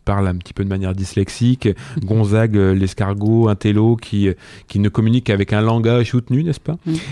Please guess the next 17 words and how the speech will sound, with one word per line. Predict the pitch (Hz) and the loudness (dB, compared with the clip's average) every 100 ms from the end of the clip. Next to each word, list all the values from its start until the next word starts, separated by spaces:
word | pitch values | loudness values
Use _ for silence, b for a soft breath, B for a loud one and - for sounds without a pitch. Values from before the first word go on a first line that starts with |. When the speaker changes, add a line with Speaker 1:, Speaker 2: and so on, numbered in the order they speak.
| 120 | -2
Speaker 1:
Et, | 110 110 107 | 2 4 4
euh, | 95 90 92 | 4 2 2
Vilo, | 98 107 107 120 | 4 4 4 4
la | 104 | 2
petite | - 101 | -2 -4
luciole | 101 - 104 107 | -4 0 0 0
qui, | - 92 | -2 -2
euh, | 90 87 90 | -2 -4 -6
qui, | - 82 | -10 -14
comme | 90 85 | -14 -10
ça, | 101 | -10
qui | 92 | -10
est, | 85 90 | -12 -10
qui | 92 | -10
est | |
très | - 95 | -4 -2
rigolote. | 92 90 92 - | 0 0 -2 -2